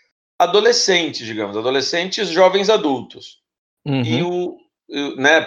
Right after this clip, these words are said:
Speaker 1: tipo, pra, pra pessoas que entraram na faculdade, digamos assim. E
Speaker 2: Sim.
Speaker 1: o, e o, e o cinco ponto zero não, já é pra pegar um público mais jovem.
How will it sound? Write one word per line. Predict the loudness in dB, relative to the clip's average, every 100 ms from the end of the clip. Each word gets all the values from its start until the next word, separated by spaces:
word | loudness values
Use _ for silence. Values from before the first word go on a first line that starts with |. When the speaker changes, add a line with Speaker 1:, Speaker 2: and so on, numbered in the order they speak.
| -4
Speaker 1:
tipo, | -6 -2 0
pra, | 4 6 6 4
pra | -2 0 0
pessoas | 2 -2 0 -2 0
que | -2
entraram | -2 4 6 6 4
na | 2
faculdade, | 2 0 0 6 8 8 4
digamos | -8 -6 -6 -6
assim. | -12 -12 -16 _ _ _ _ _ _ _ _
E | -6 0
Speaker 2:
Sim. | 2 2
Speaker 1:
o, | 2 -2 -4 -6 -8 -8 -10 -12 _ _ _
e | -2
o, | 0 0 -4 _ -10
e | -6
o | -6 -6
cinco | -6 -6 -6
ponto | 0 0 4
zero | 4 4
não, | 6 4 6
já | 4
é |
pra | 4 2
pegar | 2 2 2
um | 2
público | 0 0 0 -6 -2
mais | 0 0
jovem. | 4 6 8 6 4 -8